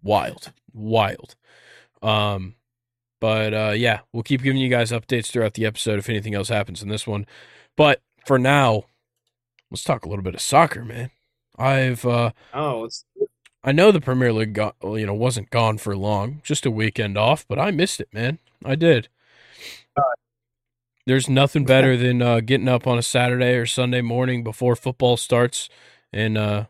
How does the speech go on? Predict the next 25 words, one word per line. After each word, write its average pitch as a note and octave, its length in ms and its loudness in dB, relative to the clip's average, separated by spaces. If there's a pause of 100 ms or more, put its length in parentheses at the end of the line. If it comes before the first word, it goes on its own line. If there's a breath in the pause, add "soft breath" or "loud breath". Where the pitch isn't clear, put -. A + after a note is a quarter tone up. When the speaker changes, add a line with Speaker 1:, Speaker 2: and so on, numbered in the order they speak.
Speaker 1:
watching A2+ 320 -8
a - 20 -6
little A#2+ 140 -4
bit A#2+ 140 -6
of G#2+ 60 -10
soccer. A#2+ 580 0 (580 loud breath)
So C3 380 4 (480)
Speaker 2:
That's C#3+ 100 -12
what B2+ 120 -6
I'm D3 100 -6
saying. A#2 240 -10 (500)
Speaker 1:
we've C#3 200 -4
got C3 260 0 (160)
some A2+ 460 -6
games D#2+ 680 -10 (160)
this G2+ 320 -6
week, - 540 -12
and, G#2 420 -6
um, G2+ 440 -4 (1700)
yeah, - 120 -2
we'll G#2 100 -4
start C#3+ 280 0
with G#2 120 -8
this B2+ 180 -4
one. - 120 -18